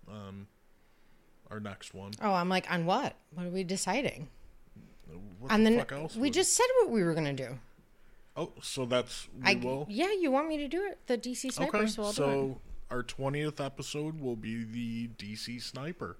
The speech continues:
Speaker 2: Yeah.
Speaker 1: There you go.
Speaker 2: We're gonna do a live one soon.
Speaker 1: Yeah.
Speaker 2: And I already decided, I don't really give a shit what Mark thinks. Uh, we're gonna do Delphi live.
Speaker 1: Oh, God, here we go.
Speaker 2: Mm-hmm.
Speaker 1: Okay.
Speaker 2: You guys can see how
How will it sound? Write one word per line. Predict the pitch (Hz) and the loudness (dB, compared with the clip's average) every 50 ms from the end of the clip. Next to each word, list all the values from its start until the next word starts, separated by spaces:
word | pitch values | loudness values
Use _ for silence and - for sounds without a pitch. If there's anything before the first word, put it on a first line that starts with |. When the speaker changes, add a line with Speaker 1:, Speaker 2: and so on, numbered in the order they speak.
| - - - | -14 -12 -8
Speaker 2:
Yeah. | 202 208 202 196 - - - - | -6 -6 -6 -6 -8 -14 -18 -12
Speaker 1:
There | - 98 101 110 | -10 -8 -6 -4
you | 113 120 | -4 -4
go. | 120 127 127 143 165 156 - - - - - - - - - - | -4 -4 -4 -6 -6 -8 -10 -12 -14 -16 -18 -18 -18 -18 -16 -4
Speaker 2:
We're | - 202 254 254 | 2 4 6 6
gonna | 214 220 254 294 359 392 | 6 6 6 6 6 4
do | 359 262 311 285 240 | 4 4 4 4 6
a | 220 208 | 6 4
live | 208 190 175 170 160 175 175 175 | 4 4 6 6 6 6 4 2
one | 214 240 277 311 330 339 339 | 0 0 0 0 -2 -4 -2
soon. | - - - 339 339 359 370 381 381 - - - - - | 0 0 0 0 0 -2 -2 -4 -6 -8 -10 -18 -16 -8
Speaker 1:
Yeah. | - 113 - - - - - - - - | -6 -4 -2 -2 -4 -6 -10 -12 -4 0
Speaker 2:
And | 226 226 220 | 2 2 2
I | - 170 196 180 214 226 | 4 4 6 6 6 6
already | 233 226 226 233 220 247 226 | 4 4 4 4 2 2 0
decided, | 208 247 240 - 240 233 233 226 240 233 - - | 0 0 2 4 4 4 4 4 2 2 0 2
I | 185 | 2
don't | 175 175 175 | 2 4 4
really | 160 151 151 151 | 4 2 2 0
give | 160 147 | 0 -2
a | 156 | -2
shit | - - - 151 147 | 0 0 0 0 0
what | 160 165 151 | 0 -2 -2
Mark | 139 147 147 156 - | -2 -4 -6 -6 -6
thinks. | - 190 196 202 214 214 - - - - - - - - - - - | -6 -4 -2 -2 -4 -4 -8 -12 -16 -20 -20 -20 -20 -20 -14 -6 -2
Uh, | 165 160 156 156 151 143 - - | -2 0 0 -2 -4 -4 -4 0
we're | 175 170 160 | 2 2 2
gonna | 151 160 165 156 | 4 2 0 0
do | 147 143 156 147 | 0 -2 -4 -4
Delphi | 131 135 127 131 - - 113 123 151 - - _ - - - - | -4 -4 -4 -4 -6 -6 -6 -6 -6 -10 -14 _ -20 -20 -12 -10
live. | - - - - - - - - - - - - 107 | -10 -8 -10 -10 -14 -18 -20 -20 -20 -16 -12 -8 -6
Speaker 1:
Oh, | 107 107 104 104 101 | -4 -4 -2 -4 -4
God, | 90 87 87 82 87 90 92 - | -4 -6 -6 -6 -6 -8 -8 -10
here | 104 95 98 104 | -10 -8 -8 -6
we | 107 110 | -6 -6
go. | 104 101 92 90 92 | -6 -6 -6 -4 -2
Speaker 2:
Mm-hmm. | 104 196 185 185 185 180 180 180 170 208 208 202 208 226 269 247 - - - - 101 123 131 - - 165 | -2 0 0 2 2 2 2 2 2 2 4 4 4 4 2 0 -2 -8 -16 -14 -14 -14 -12 -12 -10 -8
Speaker 1:
Okay. | 160 165 170 | -6 -6 -2
Speaker 2:
You | 202 185 | 2 2
guys | 175 170 170 - | 4 4 2 2
can | - 185 170 | -2 -2 -2
see | - - 170 | 0 2 2
how | 156 147 | 0 0